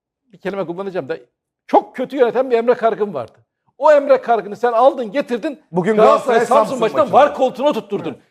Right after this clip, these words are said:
Speaker 1: Ya ey Futbol Federasyonu, ey Kulüpler Birliği, sizi sabote eden bu konulardan bir haber. Dünyanın en yeteneksiz Merkez Hakem Kurulu görev başında ya.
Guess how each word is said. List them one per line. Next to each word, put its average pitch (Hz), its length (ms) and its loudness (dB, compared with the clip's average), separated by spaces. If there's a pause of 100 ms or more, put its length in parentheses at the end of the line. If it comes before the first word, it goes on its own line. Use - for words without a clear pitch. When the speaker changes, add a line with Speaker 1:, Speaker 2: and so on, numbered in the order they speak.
(140)
Speaker 1:
Ya 240 240 4
ey 233 180 2
Futbol 240 360 2
Federasyonu, 226 520 2
ey 262 160 2
Kulüpler 240 480 2
Birliği, 180 380 -4 (180)
sizi 226 300 -4
sabote 233 480 4
eden 220 300 0 (460)
bu 202 180 -6
konulardan 254 600 0
bir 311 100 4
haber. 220 460 2 (320)
Dünyanın 269 360 2
en 381 160 2
yeteneksiz 226 520 0
Merkez 247 300 0
Hakem 254 260 2
Kurulu 233 180 -4
görev 247 260 4
başında 170 340 -4
ya. 180 160 -8